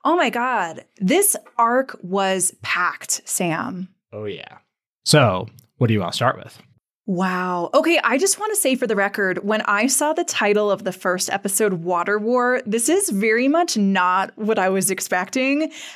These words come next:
Speaker 1: I was thinking that maybe we were gonna get, like, a water rights battle on Tatooine.
Speaker 2: <laughs>
Speaker 1: I was not expecting three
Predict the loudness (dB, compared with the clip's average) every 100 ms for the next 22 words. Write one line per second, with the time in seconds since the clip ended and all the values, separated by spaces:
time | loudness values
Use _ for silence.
0 | -2 4 4 4 2 2 4 2 0 0
1 | 0 0 0 0 0 0 -2 -2 -2 -2
2 | -2 -4 -4 -6 -4 -2 0 0 0 0
3 | 0 0 -2 0 0 0 -2 -2 -2 -2
4 | -2 0 0 2 0 -2 -2 2 0 2
5 | -2 2 2 2 2 0 0 -2 -2 0
6 | -2 -2 -4 -4 -2 -2